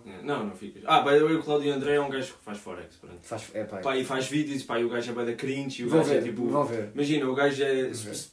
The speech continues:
Speaker 1: se tivessem um modelo, tipo, de, da pior pe-, pessoa do mundo, estás a ver, era o gajo.
Speaker 2: Em termos de troll. Ele
Speaker 1: Epá,
Speaker 2: é,
Speaker 1: em termos
Speaker 2: pá,
Speaker 1: de tudo,
Speaker 2: ele não é
Speaker 1: em
Speaker 2: má
Speaker 1: termos de
Speaker 2: pessoa,
Speaker 1: tudo.
Speaker 2: ele é só, tipo, uma pessoa
Speaker 1: E,
Speaker 2: estranha.
Speaker 1: pá, o gajo também é gajo.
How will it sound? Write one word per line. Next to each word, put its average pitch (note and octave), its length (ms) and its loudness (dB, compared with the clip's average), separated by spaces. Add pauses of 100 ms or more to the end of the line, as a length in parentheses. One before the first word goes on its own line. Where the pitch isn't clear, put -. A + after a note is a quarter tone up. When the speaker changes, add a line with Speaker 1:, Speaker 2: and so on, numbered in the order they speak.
Speaker 1:
se - 80 -6
tivessem D#3+ 480 2
um D3+ 180 2
modelo, C#3+ 580 2
tipo, C3 200 -10 (120)
de, A2+ 220 -16
da C#3+ 160 -2
pior C#3 320 0
pe-, - 120 -16 (220)
pessoa C3+ 360 2
do B2+ 100 -4
mundo, C#3 320 -4
estás A#2 200 -8
a - 40 -6
ver, A#2 140 -2
era A2+ 120 -2
o G#2+ 60 -4
gajo. G2 200 -10 (120)
Speaker 2:
Em C3+ 80 -4
termos C#3 240 2
de - 60 -12
troll. G#2+ 320 -2 (500)
Ele A2+ 300 -2
Speaker 1:
Epá, B2 180 2
Speaker 2:
é, B2 40 0
Speaker 1:
em B2 40 -2
termos C#3+ 220 2
Speaker 2:
pá, - 60 -4
Speaker 1:
de - 60 -8
tudo, A#2 240 -2
Speaker 2:
ele C3+ 100 2
não C#3 100 4
é C#3+ 40 4
Speaker 1:
em D3 40 4
Speaker 2:
má D3 100 8
Speaker 1:
termos C#3+ 120 10
de - 140 -6
Speaker 2:
pessoa, D3 120 4
Speaker 1:
tudo. C#3 120 4
Speaker 2:
ele C3+ 100 4
é C3+ 40 2
só, C3+ 140 -2
tipo, C3 180 -4
uma B2+ 240 -10
pessoa A#2+ 220 -10
Speaker 1:
E, - 20 -8
Speaker 2:
estranha. C3 240 2
Speaker 1:
pá, F#2+ 160 -10
o G2 60 -8
gajo A2 240 -8
também G#2 240 -6
é G2 40 -8
gajo. F#2+ 220 -12